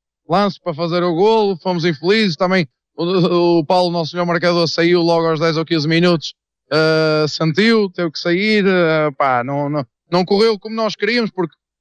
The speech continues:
porque para nós não estávamos cá para jogar para, para perder por poucos. A nossa ideia era mesmo ganhar e jogámos para isso, eh, não, não, não fomos felizes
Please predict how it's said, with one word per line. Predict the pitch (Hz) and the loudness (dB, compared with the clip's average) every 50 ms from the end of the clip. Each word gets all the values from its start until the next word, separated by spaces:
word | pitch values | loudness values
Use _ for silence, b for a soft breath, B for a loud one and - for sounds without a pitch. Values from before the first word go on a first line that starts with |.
| _ | _
porque | - 180 - | -10 -8 -4
para | - 208 196 | -2 0 2
nós | 202 208 208 | 2 2 2
não | 196 202 | 0 0
estávamos | 175 220 202 202 196 190 165 | 0 0 0 0 0 -2 -2
cá | - 208 190 185 | -2 -2 -2 -2
para | - 202 190 | -2 -4 -4
jogar | 165 180 202 190 | -2 0 0 0
para, | 170 - 190 190 175 165 143 _ _ _ - | 0 -2 -4 -2 -2 -4 -6 _ _ _ -8
para | - 165 | -6 -6
perder | - 185 185 185 175 | -2 -2 -2 -2 0
por | 165 180 | -2 -2
poucos. | 151 165 170 151 131 | 0 0 -2 0 0
A | 165 | 0
nossa | 175 175 156 170 | 0 0 0 0
ideia | 180 175 185 185 | 0 2 2 2
era | 185 185 185 | 2 2 2
mesmo | 185 190 196 190 170 180 170 147 _ _ _ _ _ | 2 2 2 2 2 0 -2 -6 _ _ _ _ _
ganhar | - 156 165 165 180 180 190 208 220 233 | -2 -2 -2 0 0 -2 -2 -2 -2 -2
e | 220 202 | -2 -4
jogámos | 175 147 156 185 180 175 | -4 -4 -2 -2 -2 -4
para | 147 - - 185 185 | -4 -4 -2 -2 0
isso, | 190 202 220 226 208 160 - 185 | 0 0 0 0 -2 -2 -2 -2
eh, | 170 151 143 139 139 139 135 135 135 139 | 0 2 2 2 2 2 2 0 0 0
não, | 139 147 151 156 160 160 | 0 0 2 2 2 2
não, | 160 160 156 | 0 0 0
não | 156 160 156 | 0 0 0
fomos | 147 - 160 156 139 | 2 2 0 0 -2
felizes | - - 156 160 160 156 - - | -2 0 2 2 2 2 0 -4